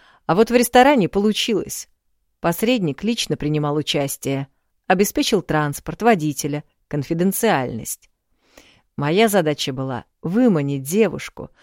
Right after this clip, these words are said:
вколоть ей препарат и увезти, не вызвав ни у кого подозрения.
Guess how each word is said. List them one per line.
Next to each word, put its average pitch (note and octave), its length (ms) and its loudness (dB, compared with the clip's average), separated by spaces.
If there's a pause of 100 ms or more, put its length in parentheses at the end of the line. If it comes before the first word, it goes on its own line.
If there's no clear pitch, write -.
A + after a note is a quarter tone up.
(160)
вколоть G#3 500 4
ей E3 80 2
препарат E3+ 640 2
и E3+ 120 0
увезти, D#3+ 680 -2 (300)
не F3 160 0
вызвав G#3+ 340 2
ни F3+ 100 2
у E3 60 2
кого D3+ 240 0
подозрения. C3 840 -4